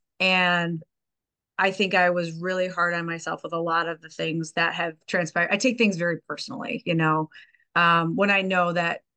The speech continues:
maybe that's not, it's not always me, but I think I need to do some self-forgiveness too, of, you know, going easy on myself. I mean, I know a lot of my,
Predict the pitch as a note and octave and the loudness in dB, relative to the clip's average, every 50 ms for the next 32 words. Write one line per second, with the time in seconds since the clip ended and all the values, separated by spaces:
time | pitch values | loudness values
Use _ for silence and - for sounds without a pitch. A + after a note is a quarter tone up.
0 | _ _ _ _ _ _ _ _ _ _ E3 F#3 F#3 E3+ E3 F3 D#3+ E3 D#3+ D#3+ | _ _ _ _ _ _ _ _ _ _ -2 0 0 0 0 -2 -2 -2 -4 -4
1 | - E3 E3 D#3+ - - - - - E3 D#3+ D3+ C#3+ D3+ D3+ D#3 D3 - - E3 | -6 -4 -4 -4 -4 -4 -8 -10 -6 -4 -4 -4 -2 -4 -4 -6 -6 -6 -6 -4
2 | D#3+ F3 A3 C#4+ D4 - _ - - - _ _ - D#3+ G3 F3+ F3 E3+ E3 D#3+ | 0 0 0 0 0 -4 _ -20 -20 -20 _ _ -4 2 4 4 4 4 2 -2
3 | - - _ _ _ _ _ _ _ _ _ _ _ _ _ _ _ _ _ _ | -6 -10 _ _ _ _ _ _ _ _ _ _ _ _ _ _ _ _ _ _
4 | _ _ _ _ _ _ G3 F3 F3+ F#3+ F#3+ G3 F#3+ F3+ F3+ F3 E3+ D#3+ D#3+ - | _ _ _ _ _ _ -8 -4 -4 -2 0 2 0 2 0 -2 -2 -4 -6 -6
5 | - F3 E3+ E3 E3 D#3+ D#3+ D#3+ D#3+ D#3+ D#3 E3 F3 E3 E3 E3+ E3 D#3 - - | -4 -4 -2 -2 -2 -4 -4 -6 -8 -10 -6 -6 -6 -4 -2 -2 -2 -2 -2 -2
6 | E3+ E3+ - - E3 D#3+ D#3+ D#3 - D#3 - D#3+ - - - - - - - F#3+ | -4 -2 -2 -4 -4 -4 -4 -4 -4 -4 -6 -6 -8 -6 -6 -6 -4 -4 -6 -8
7 | - - D#3+ D#3+ D#3+ D#3+ D#3 D#3 D#3 - - - _ _ _ _ _ _ _ _ | -8 -6 -4 -2 -2 -2 -4 -6 -10 -14 -20 -20 _ _ _ _ _ _ _ _
8 | _ _ _ _ _ _ _ _ _ _ _ _ _ _ _ _ _ _ _ _ | _ _ _ _ _ _ _ _ _ _ _ _ _ _ _ _ _ _ _ _
9 | _ _ _ _ _ _ _ _ _ _ _ _ _ _ _ _ _ - F3+ F3 | _ _ _ _ _ _ _ _ _ _ _ _ _ _ _ _ _ -4 -2 0
10 | E3 E3 E3+ D#3+ - _ _ _ - A3+ A#3+ B3 B3 C4+ C4 G#3+ G#3+ G3 F3 F3 | 0 0 -2 -4 -8 _ _ _ 4 6 8 8 8 8 8 6 6 4 4 4
11 | E3+ E3 E3+ - F3 E3 D#3+ - - F3+ F#3 F#3 F#3 F#3 F3+ F#3 F#3 F#3 F#3 F#3 | 2 0 0 0 0 0 0 0 -2 -2 -2 0 0 0 0 2 2 2 2 4
12 | F#3 F3+ F3 F3+ F3+ F3 F3+ E3+ E3+ E3+ E3+ E3+ E3 | 4 4 4 2 0 -2 -4 -4 -2 -2 -2 -4 -6